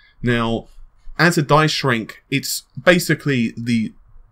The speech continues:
brainchild of process architecture and optimization. So what in theory you're gonna see, of course, is reduction in power consumption, possibly higher clock speed, and maybe, just maybe, a few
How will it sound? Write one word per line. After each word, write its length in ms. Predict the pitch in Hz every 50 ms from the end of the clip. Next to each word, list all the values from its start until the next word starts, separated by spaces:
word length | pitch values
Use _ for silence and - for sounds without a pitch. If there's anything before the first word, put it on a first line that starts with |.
| _ _ -
brainchild 880 | 113 110 120 135 143 143 143 135 - - 127 117 107 101 101 101 -
of 140 | - 104 -
process 380 | - - 147 135 - 151 131 -
architecture 560 | - 123 120 - - - - 123 - - 120
and 100 | 107 -
optimization. 840 | - 113 - - - 110 104 104 98 117 117 113 - - 95 82 78 - _ _ _ _ _ _ _ _ _ _
So 500 | - - 127 117 117 113 113 113 110 110 - _ _ _ _ _ _ _ _ _ _ _ -
what 340 | 110 107 135 156 147 - - -
in 140 | 131 127 120
theory 420 | - - - 196 208 196 190 165
you're 80 | 139 127
gonna 160 | 139 123 113
see, 180 | 113 - - 120
of 140 | 107 - -
course, 320 | - 143 131 123 123 -
is 240 | - - 113 104 - - -
reduction 640 | 104 101 117 - - 151 160 - - - 143 139 -
in 160 | - 117 113 -
power 340 | - - - 170 170 165
consumption, 760 | 156 - - 147 139 - 156 143 - - - 139 123 120 - - - -
possibly 460 | - 185 180 - - 151 131 131 123
higher 320 | 120 - 135 123 117 107 98
clock 340 | - - 151 156 139 -
speed, 380 | - - - 135 131 131 117 -
and 280 | - 123 117 113 123 131
maybe, 520 | 139 147 170 165 156 131 117 98 92 95
just 280 | - - 127 107 - -
maybe, 580 | 117 120 127 135 151 156 139 127 131 107 101 -
a 60 | 104
few 340 | - - - 113 113 107